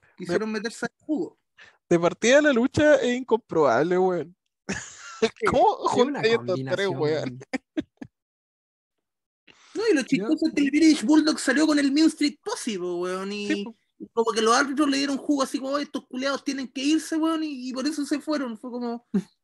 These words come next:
Speaker 1: "Gracias por salir, weón", y al final valió pico la wea, como que salieron de nuevo por, por salir. Pero esta
Speaker 2: Sí, pues, no
Speaker 1: lucha
Speaker 2: hicieron
Speaker 1: fue,
Speaker 2: nada.
Speaker 1: claro, por el
Speaker 3: Mm.
Speaker 1: título europeo del British Bulldog, que estaba en esta época que luchaba con Jeans.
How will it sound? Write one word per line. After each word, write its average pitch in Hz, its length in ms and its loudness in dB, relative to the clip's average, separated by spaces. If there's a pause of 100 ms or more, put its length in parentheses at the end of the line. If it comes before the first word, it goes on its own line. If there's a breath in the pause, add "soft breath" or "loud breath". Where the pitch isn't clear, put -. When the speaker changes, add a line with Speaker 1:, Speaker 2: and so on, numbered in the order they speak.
(120)
Speaker 1:
"Gracias 262 320 0
por 247 140 2
salir, 262 340 2
weón", 294 300 0
y 285 80 -8
al 269 100 -8
final 285 320 -4 (380)
valió 269 300 -4
pico 311 220 2
la 202 120 2
wea, 196 240 -2
como 202 180 -2
que 208 80 -6
salieron 233 380 -6
de 220 80 0
nuevo 254 280 0
por, 226 260 -4 (600)
por 214 160 2
salir. 285 460 2 (160)
Pero 220 140 -2
esta - 180 -2
Speaker 2:
Sí, 254 60 2
pues, 285 100 2
no 247 60 0
Speaker 1:
lucha 277 80 4
Speaker 2:
hicieron 254 240 4
Speaker 1:
fue, 220 80 -4
Speaker 2:
nada. 269 240 0 (720)
Speaker 1:
claro, 233 280 0
por 233 140 0
el 202 160 -2
Speaker 3:
Mm. 180 40 -6
Speaker 1:
título 285 300 0 (140)
europeo 311 920 -2 (240)
del 208 420 -4
British 233 360 -6
Bulldog, 160 400 -4 (160)
que 240 80 -6
estaba 202 320 0
en 202 80 0
esta 202 260 -2
época 208 240 -2
que 190 80 -4
luchaba 185 340 0
con 175 200 -4
Jeans. 156 480 -12